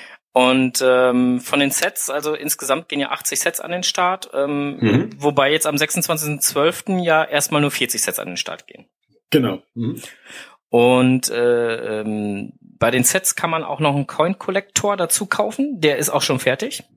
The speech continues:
Speaker 1: Beziehungsweise
Speaker 2: Ja.
Speaker 1: halt der Entwurf ist schon fertig. So, ist, glaub ich, korrekt.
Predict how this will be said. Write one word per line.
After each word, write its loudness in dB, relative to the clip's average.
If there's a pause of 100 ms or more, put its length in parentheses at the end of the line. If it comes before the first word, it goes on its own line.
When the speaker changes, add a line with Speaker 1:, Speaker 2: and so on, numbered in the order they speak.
(560)
Speaker 1:
Beziehungsweise 2
Speaker 2:
Ja. 0
Speaker 1:
halt 0
der 0
Entwurf 0
ist -2
schon -2
fertig. -10
So, -8
ist, -8
glaub -8
ich, -14
korrekt. -16